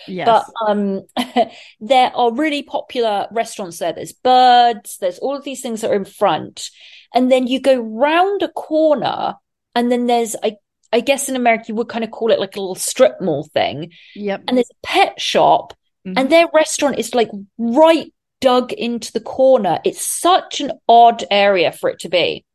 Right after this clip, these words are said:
Speaker 1: I'm super familiar with this area because, um, Upright Citizens Brigade
Speaker 2: Yeah.
Speaker 1: Theater is right there, and
Speaker 2: Yeah.
Speaker 1: I did all that improv, and so that, um, that it, it,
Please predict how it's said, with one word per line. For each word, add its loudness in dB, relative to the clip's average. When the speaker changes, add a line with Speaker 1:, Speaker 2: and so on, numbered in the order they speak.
Speaker 1:
I'm 2
super -4
familiar -6
with -8
this -10
area -2
because, -6
um, -6
Upright -4
Citizens -6
Brigade -8
Speaker 2:
Yeah. 0
Speaker 1:
Theater -2
is -8
right -6
there, -4
and -6
Speaker 2:
Yeah. 2
Speaker 1:
I -18
did -4
all -2
that -4
improv, -6
and -8
so -8
that, -2
um, -6
that -2
it, -4
it, 0